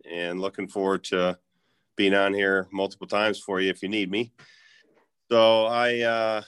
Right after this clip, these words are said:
I, I went to Susquehanna Valley High School, and we moved back in the area. My dad took a principal job there, actually. Uh, my, and we came back my sophomore year, and I played, uh,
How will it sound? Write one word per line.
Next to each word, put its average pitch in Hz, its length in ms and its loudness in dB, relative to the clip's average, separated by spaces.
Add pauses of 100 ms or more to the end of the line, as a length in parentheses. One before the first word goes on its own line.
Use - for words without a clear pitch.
(200)
I, 117 240 -6 (200)
I 110 120 -8
went 117 220 -10
to 107 300 -4 (460)
Susquehanna 113 640 -4
Valley 110 300 2
High 101 180 -2
School, 104 520 -8 (380)
and 95 380 -4
we 101 100 -6
moved 104 300 -4
back 98 260 2
in 98 80 -2
the 95 100 0
area. 98 280 2
My 92 100 -2
dad 98 300 -2
took 101 160 -8
a - 40 -18
principal 92 380 -8
job 85 300 0
there, 87 200 0
actually. 90 560 -2 (680)
Uh, 82 180 -10
my, 92 280 2
and 92 300 -2
we 87 120 -2
came 95 240 0
back 92 260 2
my 90 240 0
sophomore 98 560 -4
year, 180 480 -2 (800)
and 90 280 -4
I 90 100 -2
played, 95 540 -4
uh, 90 440 -2